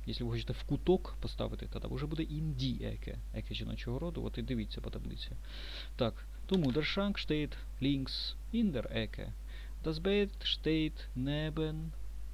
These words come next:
dem Schrank links. Або rechts, да, у нас тут радше rechts. Окей, der Tisch steht links an dem,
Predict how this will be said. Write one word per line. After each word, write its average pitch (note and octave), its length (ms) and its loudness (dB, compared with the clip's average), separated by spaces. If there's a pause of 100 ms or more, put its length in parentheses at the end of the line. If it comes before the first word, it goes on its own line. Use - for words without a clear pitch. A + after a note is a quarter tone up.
(260)
dem C#3 300 0
Schrank G#2 680 0 (260)
links. A#2 680 2 (400)
Або B2+ 200 2
rechts, - 440 -2
да, - 100 -6
у A#2 160 -4
нас - 180 -4
тут - 180 -6
радше G2+ 280 -4
rechts. - 380 -6 (520)
Окей, C#3+ 260 4
der E3 180 6
Tisch - 520 2
steht F3 340 2
links C3 720 2 (1700)
an D#3 440 0 (600)
dem, B2 380 0